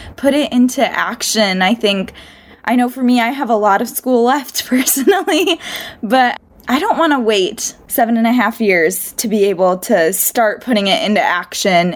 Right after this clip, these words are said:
And then I know I have so much to learn from so many other people, and I love learning, but I don't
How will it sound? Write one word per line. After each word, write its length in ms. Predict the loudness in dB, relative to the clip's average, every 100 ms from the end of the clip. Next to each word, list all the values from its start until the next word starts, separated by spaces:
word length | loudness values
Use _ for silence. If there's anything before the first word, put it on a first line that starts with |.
| 0
And 160 | 0
then 280 | 0 -2 -8 -6
I 100 | -2
know 240 | 2 2 2
I 160 | 0
have 340 | 0 -2 -2 -2
so 220 | 0 2
much 300 | 2 0 -6
to 160 | -4 0
learn 260 | 2 2
from 180 | 2 0
so 240 | 2 0
many 220 | -2 0 0
other 220 | 2 0
people, 460 | -2 -2 0 0
and 280 | 0 -2 0
I 120 | 0
love 360 | 0 0 0 0
learning, 580 | -4 -2 0 0 0 -2 -8 -18 -16 -2
but 240 | 0 2
I 180 | 0 -2
don't 500 | 0 0 2 0 -4